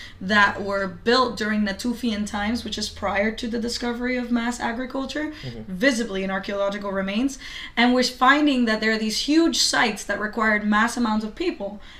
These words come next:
Speaker 1: But how were these people fed? And so the idea is that before agriculture, there was still s-, a good access to, like, surplus food, enough to f-,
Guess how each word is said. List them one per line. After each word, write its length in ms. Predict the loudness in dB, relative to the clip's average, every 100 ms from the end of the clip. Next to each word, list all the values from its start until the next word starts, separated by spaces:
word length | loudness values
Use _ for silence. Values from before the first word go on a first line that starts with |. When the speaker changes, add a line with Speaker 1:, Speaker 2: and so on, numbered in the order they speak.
| -4
Speaker 1:
But 140 | -2 2
how 240 | 4 6
were 100 | 4
these 160 | 0 -2
people 300 | -6 -6 -10
fed? 560 | -6 0 2 0 -6 -14 -16 -18 -6
And 180 | 0 2
so 100 | 2
the 160 | 2 2
idea 340 | 2 2 4
is 180 | 4 2
that 240 | 2 2 0
before 460 | -6 -2 2 4
agriculture, 720 | 4 2 2 -2 -4 -6 -6
there 160 | -4 -4
was 140 | -4 -4
still 240 | 0 0
s-, 140 | 0 -4 -8 -8
a 100 | -6
good 200 | -2 -2
access 500 | 0 0 0 -4 -6 -6
to, 140 | -6
like, 180 | -6 -4
surplus 520 | -4 -4 -4 -4 -6
food, 360 | -6 -4 -4 -4 -10 -14 -2
enough 440 | 4 4 4 2
to 80 | -2
f-, 120 | -4